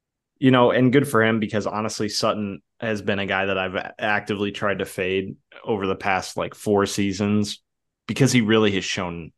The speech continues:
I, I don't know. I've thought that he's a bad football player this year. He looks good, man. I, you know, I can't take that away from him. Him there, he's under contract until,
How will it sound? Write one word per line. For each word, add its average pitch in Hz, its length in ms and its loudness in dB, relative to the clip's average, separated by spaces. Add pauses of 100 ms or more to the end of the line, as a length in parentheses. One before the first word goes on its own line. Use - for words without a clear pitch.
I, 85 220 0 (120)
I 85 140 2
don't 64 140 -2
know. 65 180 -4
I've 104 300 2 (180)
thought 101 300 2
that 95 100 0
he's 92 240 -6 (160)
a 107 80 2
bad 95 500 0
football 101 340 2
player 104 360 4
this 110 320 0
year. 110 320 2 (960)
He 107 140 -2
looks 127 260 2
good, 117 220 2
man. 90 400 -6 (160)
I, 90 200 -4
you 98 140 0
know, 90 140 2
I 95 80 2
can't 98 240 -2
take 101 160 0
that 95 120 2
away 90 200 0
from 104 180 -2
him. 110 240 0 (800)
Him 143 420 2
there, 117 540 4 (120)
he's 120 300 -8 (340)
under 123 220 4
contract 104 800 0 (140)
until, 101 920 2